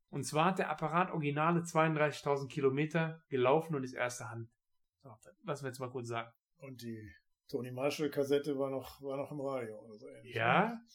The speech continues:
Speaker 1: und Karneval. Bü-, <laughs> Büttenrede. Das hat, also das passt auch noch in die Zeit, wie wir das Ding aus der Garage geholt haben. Man muss sagen, wir haben vor zehn Jahren das Ding schon mal, da haben wir den irgendwie, weil die Bremsen auch fest waren,
Speaker 2: Ja.
Speaker 1: haben wir den so ein bisschen mit einem Wind, mit einem Seil rausgezogen, mal angeguckt,
Speaker 2: Ja.
Speaker 1: mal ein bisschen
Speaker 2: Ja.
Speaker 1: sauber gemacht.
Speaker 2: Ja, da haben wir ihn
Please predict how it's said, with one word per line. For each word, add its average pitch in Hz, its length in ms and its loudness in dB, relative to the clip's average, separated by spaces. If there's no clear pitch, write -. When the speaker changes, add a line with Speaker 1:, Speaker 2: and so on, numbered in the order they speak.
Speaker 1:
und 165 220 4
Karneval. 135 580 4
Bü-, 175 280 8
<laughs> - 60 -14
Büttenrede. 127 580 4
Das 120 120 2
hat, 170 180 6
also 156 200 4
das 160 120 6
passt 190 260 8
auch 190 60 2
noch 175 160 6
in 160 100 4
die 165 40 -8
Zeit, 185 440 6
wie 208 160 4
wir 196 80 12
das 127 140 6
Ding 123 140 0
aus 117 160 -2
der 123 80 -6
Garage 120 320 2
geholt 113 320 0
haben. 117 120 -14
Man 143 140 4
muss 170 160 10
sagen, 190 240 8
wir 190 60 8
haben 190 100 4
vor 180 120 -2
zehn 214 260 4
Jahren 214 280 0
das 180 120 -4
Ding 190 160 -2
schon 190 180 0
mal, 262 180 -4
da 123 120 -2
haben 165 140 8
wir 170 40 8
den 160 140 4
irgendwie, 165 220 4
weil 147 100 2
die 135 60 0
Bremsen 165 340 4
auch 226 280 -4
fest - 400 -2
waren, 220 380 -2
Speaker 2:
Ja. 131 200 -12
Speaker 1:
haben 165 200 8
wir 170 80 12
den 160 140 4
so 156 60 4
ein 156 80 2
bisschen 170 240 4
mit 170 120 4
einem 151 140 2
Wind, 180 240 6
mit 170 160 2
einem 156 100 2
Seil 156 220 2
rausgezogen, 214 800 0
mal 147 100 0
angeguckt, 202 440 -2
Speaker 2:
Ja. 147 60 -6
Speaker 1:
mal 156 120 2
ein 165 80 2
bisschen 170 260 4
Speaker 2:
Ja. 143 60 2
Speaker 1:
sauber 175 340 10
gemacht. 240 300 -2
Speaker 2:
Ja, 143 100 -8
da 131 160 -4
haben 135 120 -6
wir 131 100 -6
ihn 123 120 -14